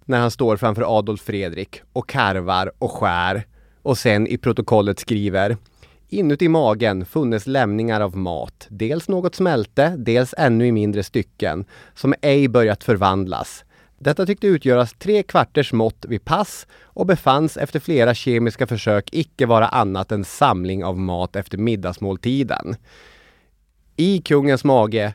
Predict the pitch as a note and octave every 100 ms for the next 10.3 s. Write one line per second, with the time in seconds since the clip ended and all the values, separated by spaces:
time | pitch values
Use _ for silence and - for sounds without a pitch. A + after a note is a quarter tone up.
0 | _ - G#2+ F#2 - - A2+ G2+ G2 G2+
1 | A2+ C3 D#2 - - - A#2+ - G2+ F#2
2 | F#2+ F#2+ C#3 B2+ F#2 - D3 - - -
3 | _ _ _ _ _ _ _ _ _ A#2
4 | - C#3+ - - A2 A#2 F2 E2+ - -
5 | - _ _ _ - E3 F#3 D#3 B2+ A#2
6 | - G#2+ F#2+ G2 D#2 C3+ F3+ A#3 _ -
7 | C#2+ A#2 B2+ G#2+ G2+ G3 B3+ - - _
8 | - - A#2+ G2 C3+ D3 D3 C#3+ C#3 A#2
9 | - A#2+ G#3 G#3 - E2 G#2+ - G3 -
10 | C#3 G3 B3+